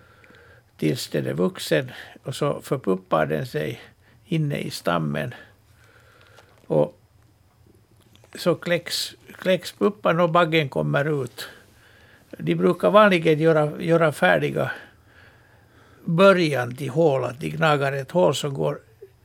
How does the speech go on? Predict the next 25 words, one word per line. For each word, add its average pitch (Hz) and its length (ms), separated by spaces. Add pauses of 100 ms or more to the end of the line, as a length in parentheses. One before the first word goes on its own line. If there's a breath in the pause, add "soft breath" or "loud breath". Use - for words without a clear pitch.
(160)
nästan 175 640
ut - 180
i 156 60
barken, 147 560
att 151 180
det 170 100
är 156 40
bara 156 260
ett 143 140
sp-, - 480
smag 175 440
hinna 139 680
av 131 200
ytterbarken - 840
kvar - 400 (880 soft breath)
som 71 280
den 71 160
här 139 140
baggen - 440 (120)
snabbt - 480
gnagar 135 440
sig 135 260
u-, - 400
ut - 180
genom. - 400